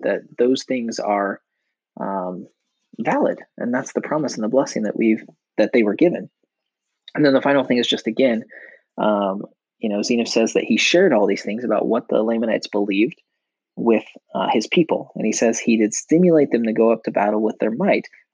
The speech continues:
putting their trust in the Lord. So he shared all these things, and he said, "Look, they hate you, and here's why they hate you. And they've been taught the wrong things," and that motivated them. But the crux of the matter was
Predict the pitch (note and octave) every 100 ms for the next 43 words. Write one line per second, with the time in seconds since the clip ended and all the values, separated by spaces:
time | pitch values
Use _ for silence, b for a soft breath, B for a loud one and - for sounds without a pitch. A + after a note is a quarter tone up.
0 | - F#3+ G3+ G#3+ E3+ D#3+ - - G#2+ A2+
1 | G#2+ - B2+ A#2 - A#3 A3+ D#3 C3 A2+
2 | A#2 A2 B2 F3 - - F3 D3+ - E3
3 | C#3+ B2 B2 C3 - A2 - - - -
4 | - - _ b b b B2 A#2+ B2 -
5 | A#2 A2+ A2+ A#2 C3 A2 A2 D3 A#2+ C#3
6 | C3 G2+ G2+ G2+ G#2+ G#2+ - - A3+ -
7 | - G2 F#2 F#3 F#3 F2 -